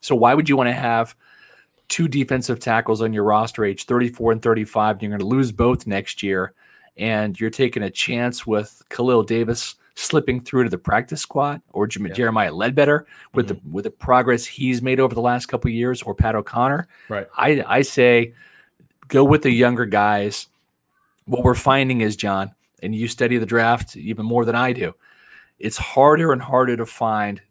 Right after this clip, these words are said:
Speaker 1: good, quality, impactful defensive tackles coming out of college football in this day and age. I don't know why, but it used to be you could, you could find three, four, five of them in the first round.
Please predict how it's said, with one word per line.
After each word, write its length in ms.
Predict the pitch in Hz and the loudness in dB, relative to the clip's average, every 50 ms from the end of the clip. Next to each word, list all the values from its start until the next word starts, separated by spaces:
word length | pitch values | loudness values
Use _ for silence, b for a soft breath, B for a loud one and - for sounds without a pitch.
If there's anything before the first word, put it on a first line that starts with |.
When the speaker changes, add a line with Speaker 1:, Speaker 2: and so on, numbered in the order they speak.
| 95 87 98 | -18 -16 -10
Speaker 1:
good, 500 | 107 - 127 131 135 135 135 131 131 - - _ _ _ _ _ | -4 0 4 4 6 6 4 2 0 -6 -14 _ _ _ _ _
quality, 760 | _ - - - 117 117 117 120 123 123 123 127 113 95 - _ _ - | _ -14 -6 -2 0 0 2 2 0 0 0 -2 -4 -4 -8 _ _ -10
impactful 720 | 113 123 127 120 - - 120 120 117 - _ - 127 113 | -8 -8 -6 -6 -6 -6 -4 -6 -6 -6 _ -4 -4 -4
defensive 560 | 113 - 110 110 - 117 110 107 - 110 - - | -4 -6 -8 -8 -8 -8 -8 -8 -10 -12 -12 -8
tackles 500 | - 113 98 98 - - 98 92 - - | -6 -4 -4 -4 -4 -6 -8 -8 -8 -8
coming 360 | - - 113 117 117 110 107 | -10 -8 -6 -6 -4 -4 -4
out 80 | 104 98 | -4 -4
of 100 | 95 - | -6 -10
college 340 | - 110 98 98 98 - - | -10 -8 -6 -6 -6 -6 -6
football 420 | - 107 87 - 87 82 80 - | -8 -8 -6 -6 -6 -6 -6 -6
in 80 | 92 101 | -8 -10
this 180 | 101 - - | -10 -10 -10
day 160 | - 101 92 | -10 -8 -8
and 100 | 90 90 | -8 -8
age. 300 | 87 85 73 71 - - - - | -8 -10 -10 -12 -14 -10 -4 -2
I 80 | 120 | 0
don't 120 | 123 123 123 | 0 2 2
know 60 | 120 | 0
why, 520 | 113 113 127 127 120 101 85 82 82 - _ b b b b b b b b b | 2 2 4 4 6 4 4 2 0 -4 _ b b b b b b b b b
but 120 | 127 120 | 0 0
it 40 | 110 | 2
used 320 | 110 131 160 175 - - - | 2 2 2 2 0 -2 -4
to 60 | 135 | -6
be 400 | 92 117 117 117 117 117 117 - b b b b | -4 -2 -2 0 -2 -2 -6 -8 b b b b
you 140 | 123 139 | -2 -2
could, 260 | 135 - 131 120 120 - - - _ _ _ | 0 0 -2 -2 -2 -8 -20 -20 _ _ _
you 120 | - 123 123 | -6 -4 -4
could 200 | - 127 110 - | -2 -4 -6 -4
find 320 | - 117 117 113 107 92 | -2 -2 0 0 -2 -6
three, 440 | - - - - 135 139 131 127 127 | -10 -10 -6 -2 0 2 2 0 0
four, 320 | - - 135 127 127 123 | -2 -2 0 2 2 2
five 400 | 120 - - 113 113 117 120 113 113 | 0 -2 -2 0 0 2 2 2 0
of 100 | 101 92 | 0 -2
them 240 | 101 98 95 - _ _ - | -4 -6 -8 -10 _ _ -8
in 120 | - 120 127 | -6 -6 -6
the 60 | 120 | -4
first 300 | - 135 127 120 - - | -2 0 0 0 2 0
round. 400 | 117 127 135 107 - - - | 0 0 0 -2 -6 -12 -18